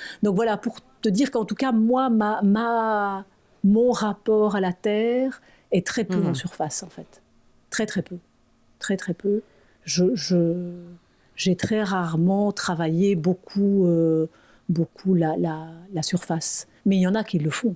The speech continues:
Speaker 1: c'est vrai, avec des, avec des cuillères et des, des tas d'instruments pour rendre la chose plus lisse, plus
Speaker 2: Mhm.
Speaker 1: brillante. Mais moi, je
Speaker 2: Oui,
Speaker 1: l'ai
Speaker 2: ça
Speaker 1: très
Speaker 2: aussi,
Speaker 1: peu
Speaker 2: ça,
Speaker 1: fait.
Speaker 2: c'est, ça devient
Speaker 1: Je le fais
Speaker 2: plus,
Speaker 1: très
Speaker 2: euh, du coup, une problématique de finition, à savoir si, euh, voilà.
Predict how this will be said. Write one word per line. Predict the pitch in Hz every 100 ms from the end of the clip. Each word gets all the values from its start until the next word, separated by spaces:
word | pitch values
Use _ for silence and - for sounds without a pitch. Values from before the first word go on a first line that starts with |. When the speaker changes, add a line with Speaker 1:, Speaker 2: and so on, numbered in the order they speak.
| -
Speaker 1:
c'est | - 160
vrai, | 147 190 196
avec | 165 165
des, | 156 147 - - -
avec | 147 160
des | 151
cuillères | - - 160 170 175 180 180 185
et | 170 160 165 165
des, | 156 151 - -
des | 165
tas | 175 165
d'instruments | 160 - - 165 185
pour | 180 165 -
rendre | 170 170 175
la | 160
chose | 151 175 175 156 160 156 - _ -
plus | 170
lisse, | 160 165 180 -
plus | 165 175
Speaker 2:
Mhm. |
Speaker 1:
brillante. | 165 156 165 165 180 - - - _ -
Mais | 170
moi, | 165 175
je | 180
Speaker 2:
Oui, |
Speaker 1:
l'ai | 165
Speaker 2:
ça | 156
Speaker 1:
très | 160
Speaker 2:
aussi, | 170
Speaker 1:
peu | 175
Speaker 2:
ça, | 151 -
Speaker 1:
fait. |
Speaker 2:
c'est, | - 139 -
ça | 165
devient | 135 139
Speaker 1:
Je |
le | 180
fais | 170
Speaker 2:
plus, | 156
Speaker 1:
très | - 143
Speaker 2:
euh, | 135
du | 135 135
coup, | - 160
une | 139
problématique | - 135 143 135 - 143
de | 139
finition, | - 147 151 139 - 165 165 170 165
à | 151
savoir | - 135 147 143
si, | - 143 143
euh, | 135 127
voilà. | 147 131